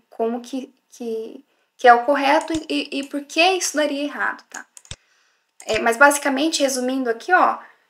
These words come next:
é, eu tenho aqui o, o ingresso, esse ingresso muitas pessoas podem comprar e ele pode assistir ao filme. Só que esse filme, né, é, é, eu tô tentando ligar o filme com um tipo de ingresso. Se você perceber, aqui eu tenho, o que que eu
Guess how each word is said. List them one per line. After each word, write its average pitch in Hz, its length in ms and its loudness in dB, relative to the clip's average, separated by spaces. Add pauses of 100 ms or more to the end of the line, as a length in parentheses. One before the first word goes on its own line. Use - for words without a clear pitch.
é, 214 320 -8 (140)
eu 226 140 0
tenho 269 280 2
aqui 277 240 -4
o, 254 640 -4
o 247 60 -4
ingresso, 254 680 4 (640)
esse 269 240 4
ingresso 254 440 4
muitas 320 380 -2
pessoas 247 440 -2
podem 220 320 -4
comprar 226 760 2 (280)
e 247 120 -6
ele 262 180 4
pode 302 500 4
assistir 311 400 0
ao 339 100 6
filme. 247 260 -6
Só 294 140 0
que 294 160 -6
esse 359 220 -2
filme, 302 640 -6
né, 269 280 -6 (400)
é, - 380 -4
é, - 180 -8
eu 233 60 -2
tô 269 100 -2
tentando 320 300 0
ligar 254 240 6
o 233 60 2
filme 320 400 -4
com 294 220 2 (120)
um 269 160 -6
tipo - 380 2
de 339 100 -2
ingresso. 254 560 0 (160)
Se - 140 -6
você 427 180 4
perceber, 302 800 2
aqui - 280 -6
eu 277 100 2
tenho, 277 560 -6
o - 60 -18
que 349 200 -2
que 339 80 -6
eu 311 60 -4